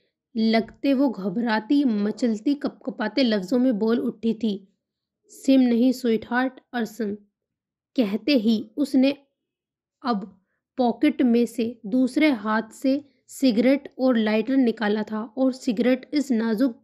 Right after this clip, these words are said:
जान के लबों के पास लाते उसके होठों में दबा था, उसके होठों में दिया था।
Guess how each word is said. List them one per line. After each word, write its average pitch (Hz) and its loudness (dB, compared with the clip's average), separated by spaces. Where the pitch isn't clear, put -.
जान 226 -2
के 294 4
लबों 214 2
के 269 0
पास 254 -2
लाते 214 -2
उसके 277 2
होठों 247 0
में 262 4
दबा 208 -2
था, 202 -10
उसके 277 -2
होठों 247 0
में 247 2
दिया 220 -2
था। 196 -6